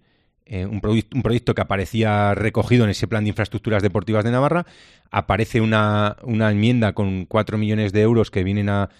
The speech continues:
al gobierno de Navarra para desarrollar, eh, infraestructuras en la Ravide, y yo creo que, que encajan perfectamente con ese módulo que se está haciendo. Eh,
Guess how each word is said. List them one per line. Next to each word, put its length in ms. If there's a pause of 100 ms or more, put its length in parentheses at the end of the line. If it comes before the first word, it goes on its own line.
(200)
al 160
gobierno 300
de 60
Navarra 320
para 400
desarrollar, 580
eh, 160
infraestructuras 800
en 160
la 80
Ravide, 300
y 40
yo 80
creo 160
que, 120 (340)
que 220
encajan 360
perfectamente 600 (320)
con 160
ese 180
módulo 320
que 80
se 60
está 160
haciendo. 340 (680)
Eh, 480